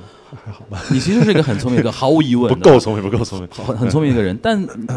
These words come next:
Speaker 2: 你演了很多角色啊，你像包括唐吉诃德啊，
Speaker 1: 嗯。
Speaker 2: 包括克雷啊，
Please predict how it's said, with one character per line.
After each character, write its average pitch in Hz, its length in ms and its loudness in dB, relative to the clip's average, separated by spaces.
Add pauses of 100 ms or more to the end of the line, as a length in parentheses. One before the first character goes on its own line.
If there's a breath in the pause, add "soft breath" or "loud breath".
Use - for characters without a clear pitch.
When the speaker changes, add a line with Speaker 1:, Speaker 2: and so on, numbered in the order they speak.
(120)
Speaker 2:
你 160 160 0
演 160 140 2
了 135 80 0
很 147 120 -2
多 123 140 4
角 107 160 0
色 113 200 -4
啊， 87 60 -6
你 90 120 -8
像 110 120 -8
包 110 140 -4
括 107 300 -4 (800 soft breath)
唐 107 120 -8
吉 104 120 -10
诃 110 100 0
德 85 140 -8
啊， 85 280 -6
Speaker 1:
嗯。 90 200 -12 (240)
Speaker 2:
包 104 120 -4
括 101 360 -2
克 110 160 -10
雷 82 180 -8
啊， 90 300 -8